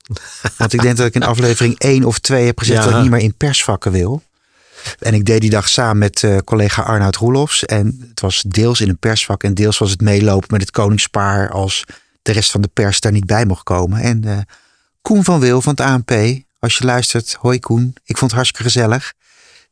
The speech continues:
Speaker 2: Die zei van, "Ja, je wilt er geen persvakken meer." Dus we hebben echt mensen die goed kritisch naar deze podcast, eh, luisteren.
Speaker 1: Ja, we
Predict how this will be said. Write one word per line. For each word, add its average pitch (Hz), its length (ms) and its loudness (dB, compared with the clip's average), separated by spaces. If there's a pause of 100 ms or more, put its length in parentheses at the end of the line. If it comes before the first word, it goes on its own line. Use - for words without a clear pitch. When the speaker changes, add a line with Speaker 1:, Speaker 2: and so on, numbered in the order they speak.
Speaker 2:
Die 196 160 0
zei 104 240 0
van, 110 160 -4
"Ja, 87 160 -4
je 95 160 0
wilt 107 180 2
er - 40 -2
geen 117 180 -2
persvakken 117 520 -2
meer." 92 220 0
Dus 107 140 -2
we 135 60 0
hebben 127 180 0
echt - 220 -6
mensen 143 280 0
die 131 120 -4
goed 143 240 -4
kritisch - 400 -2
naar 135 120 0
deze 120 220 0
podcast, - 680 -4
eh, 98 80 2
luisteren. 87 600 -4
Speaker 1:
Ja, - 120 -18
we 123 60 -2